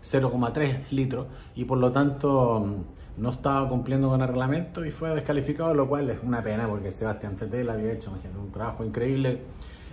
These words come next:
Estuvo a pu-, imagínense si hubiera ganado la carrera, porque tuvo un par de ocasiones de, de que pudo haber adelantado a, a Ocon, y, pero este no se equivocó nunca, porque, ojo, que la única manera que, que un auto podía pasar a otro era que se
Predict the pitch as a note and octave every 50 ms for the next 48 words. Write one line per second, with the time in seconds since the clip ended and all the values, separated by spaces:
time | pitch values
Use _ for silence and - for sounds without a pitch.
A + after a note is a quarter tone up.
0 | - - - - - - C3 B2 - - - - - - C3+ B2+ G#2+ G#2 - -
1 | G#2+ G#2 - C#3 C#3 B2 B2 A2+ A#2+ B2 A#2+ G#2 G#2 A#2 B2+ C#3+ C3+ C3 B2+ D#3
2 | E3+ C#3+ A#2 G2+ G2+ G2+ G#2 - - - - - - - - - C3 C3 B2+ A#2+
3 | G#2+ G#2+ G#2+ - C3 C#3+ C#3 D3 C3+ C3 B2+ - - C#3+ C#3+ C#3 C3+ A#2+ A2 A2+
4 | G#2+ G2 F#2 F2+ - - - - - - - - - - F#2 F#2 F2+ G2 G2 F#2
5 | F#2 - - F#2+ F#2+ F#2 F2+ F2+ F2 F2 - - B2 C3+ D3+ E3+ F3 D3+ C3+ C3+
6 | C3+ C3 B2 B2 A#2+ A2 G#2+ G#2+ G#2+ G#2+ - B2 B2+ C3 C3 B2 A2 G#2 G2+ F#2+
7 | F#2 F2+ E2+ E2 F2 G2 G#2+ A2 G#2+ G#2+ A#2+ B2 C#3 D#3 E3 E3 D3+ A#2+ A2 A2+
8 | G#2+ G2+ G2 F#2 - G#2+ A#2 B2+ C3 - D#3+ C#3 - - C#3 - A#2 B2 A2+ G#2+
9 | A#2+ B2 A#2+ A2 G#2+ G#2 G#2 G#2+ F#2 F2 G2+ G2 - A#3 - - - - - -
10 | - - - B3 A#3+ G3 E3 D3+ D#3+ D#3+ E3+ G#3 B3 B3+ A#3+ A3+ F#3 E3+ E3 E3+
11 | F3 F#3+ F#3+ F3+ E3 E3 - - - - - - - - - - - - C3 B2
12 | A#2+ A2+ G#2+ G2+ G2+ F#2+ F2+ - - - - - - - - - - - - -
13 | - C3+ C3 C3+ C#3+ D3+ C#3+ C3+ E3+ C3+ C#3 C3+ C#3 D3+ D#3+ C#3+ - - - D#3
14 | C#3+ C#3+ D#3 D3+ - F3+ F3 E3 D3+ - - C3+ C3+ C#3+ C#3 B2+ B2+ A2+ - -
15 | B2+ B2 A#2+ A2 G#2